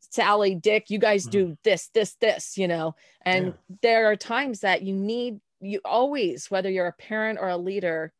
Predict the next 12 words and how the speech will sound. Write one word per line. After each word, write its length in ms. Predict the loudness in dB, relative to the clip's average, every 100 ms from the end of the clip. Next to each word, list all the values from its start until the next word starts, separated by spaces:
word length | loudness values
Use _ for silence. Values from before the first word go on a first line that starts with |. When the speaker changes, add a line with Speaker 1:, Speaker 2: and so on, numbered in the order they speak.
| _ _ _ _
Speaker 1:
have 260 | -6 -6 -4
to 80 | -4
wear 180 | -2 -2
different 340 | -4 -6 -12
hats, 560 | -8 -10 -10 -14 -20 -20 _ _ _
and 340 | -2 0 0 -2
you 100 | -6
have 260 | -4 -6 -4
to 80 | -4
be 100 | -2
able 180 | -2
to, 460 | -6 -6 -4 -4 -6